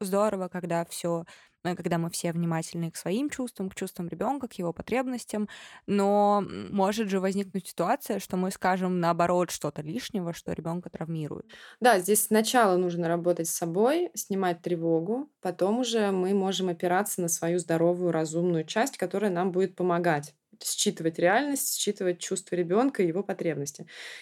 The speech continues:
Speaker 2: Если мы ещё полны тревог, полны каких-то там предрассудков, непонятностей, то у нас как бы нет этой опоры. И действительно есть, а, не так много, но есть эти жёсткие запреты и правила. А, я думаю, что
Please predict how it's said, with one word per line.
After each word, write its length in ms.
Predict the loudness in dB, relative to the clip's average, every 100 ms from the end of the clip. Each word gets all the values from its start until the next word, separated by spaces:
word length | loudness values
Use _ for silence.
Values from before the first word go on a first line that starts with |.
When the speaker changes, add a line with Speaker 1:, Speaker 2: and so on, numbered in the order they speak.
| 0
Speaker 2:
Если 280 | 2 6 6
мы 100 | 6
ещё 220 | 4 4
полны 320 | 4 6 6
тревог, 500 | 4 2 6 4 4
полны 320 | 2 4 4
каких-то 420 | 4 2 0 0 0
там 180 | 0 2
предрассудков, 880 | 0 2 0 2 0 0 -6 -6
непонятностей, 800 | -4 -2 -2 0 -2 -2 -4 -2
то 140 | -4 -2
у 60 | -2
нас 180 | -2
как 160 | -2 0
бы 80 | 4
нет 240 | 4 4
этой 220 | 0 0
опоры. 320 | 0 4 6 6
И 20 |
действительно 400 | 4 4 4 6
есть, 300 | 4 2 -4 -16 -16 -14 -16 -6
а, 400 | 2 6 8 8
не 140 | 8 8
так 260 | 8 4
много, 380 | 4 4 6 4
но 340 | 4 2 0 -4 _
есть 300 | 0 2 2
эти 140 | -2 -2
жёсткие 420 | 0 -2 -2 -4
запреты 520 | -2 -2 0 0 0
и 20 | -2
правила. 440 | 0 0 -2 -8 -12 -16 -4
А, 180 | 0 2
я 140 | 4
думаю, 380 | 6 6 6 6
что 480 | 4 2 4 6